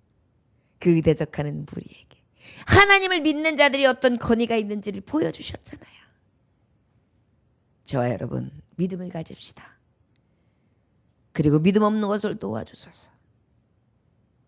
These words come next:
주님, 주의 종에게 힘을 주세요. 주님의 권세와 권위를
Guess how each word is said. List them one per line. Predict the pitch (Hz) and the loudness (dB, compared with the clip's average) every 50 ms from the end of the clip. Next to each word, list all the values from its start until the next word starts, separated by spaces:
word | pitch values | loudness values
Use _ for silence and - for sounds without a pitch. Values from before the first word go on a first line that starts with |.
| _ _ _ _ _ _ | _ _ _ _ _ _
주님, | - - - - 127 123 120 | -16 -14 -8 -6 -6 -6 -6
주의 | - - - 233 220 202 | -4 0 4 4 4 4
종에게 | - 202 202 202 196 190 190 185 | 2 -2 -4 -4 -4 -4 -4 -4
힘을 | 185 - - - 240 - - - | -4 -6 -8 -10 -10 -10 -12 -14
주세요. | - - - - - _ _ _ _ _ _ _ _ _ _ _ _ _ _ _ _ _ _ _ _ _ _ _ _ _ _ _ _ _ _ _ _ _ | -16 -18 -18 -18 -20 _ _ _ _ _ _ _ _ _ _ _ _ _ _ _ _ _ _ _ _ _ _ _ _ _ _ _ _ _ _ _ _ _
주님의 | - - 151 147 143 143 139 135 | -8 -4 -2 0 2 2 0 0
권세와 | - 139 135 135 131 - 135 131 123 127 | 0 -2 -2 -2 -4 -4 -4 -4 -4 -6
권위를 | - _ - 214 233 233 233 226 240 226 - | -8 _ -4 -2 0 2 0 0 0 -4 -4